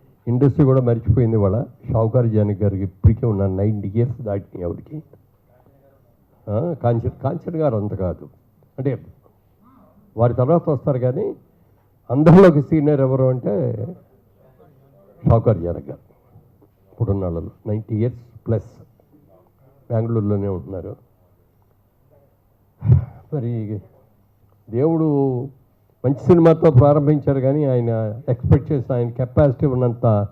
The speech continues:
సినిమాలు రాలేకపోవడం ఆయన దురదృష్టం, మన ఇండస్ట్రీ దురదృష్టం, మన దురదృష్టం అని అనుకుంటాం మేము ఎన్నోసార్లు.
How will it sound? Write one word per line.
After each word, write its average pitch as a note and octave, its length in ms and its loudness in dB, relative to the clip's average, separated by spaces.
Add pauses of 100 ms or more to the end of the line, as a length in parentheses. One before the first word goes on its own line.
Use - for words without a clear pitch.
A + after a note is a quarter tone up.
(540)
సినిమాలు D#3 320 6
రాలేకపోవడం B2+ 640 4
ఆయన G#2+ 180 0
దురదృష్టం, G#2 680 -4 (540)
మన A2+ 120 2
ఇండస్ట్రీ A2+ 500 2
దురదృష్టం, G#2 540 2
మన G2+ 160 2
దురదృష్టం F#2+ 560 2
అని F2 160 -2
అనుకుంటాం F2+ 480 -6
మేము E2 120 -6
ఎన్నోసార్లు. - 580 -8